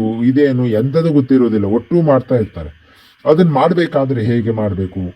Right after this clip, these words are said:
ಅದಕ್ಕೆ ಒಂದು ನಿಯಮಗಳಿರುತ್ತೆ. ಅದು ಆ ಕೆತ್ತೆನ್ ತೆಗಿಬೇಕಾದ್ರೂನು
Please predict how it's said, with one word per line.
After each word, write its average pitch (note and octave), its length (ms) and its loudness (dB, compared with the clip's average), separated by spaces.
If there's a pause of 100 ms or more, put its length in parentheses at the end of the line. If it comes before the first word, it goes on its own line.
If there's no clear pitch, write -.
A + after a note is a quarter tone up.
(480)
ಅದಕ್ಕೆ C3+ 200 0
ಒಂದು C#3 300 2
ನಿಯಮಗಳಿರುತ್ತೆ. B2+ 920 0 (680)
ಅದು C3+ 200 4 (1600)
ಆ B2 120 0
ಕೆತ್ತೆನ್ D3 500 2
ತೆಗಿಬೇಕಾದ್ರೂನು E3+ 1160 0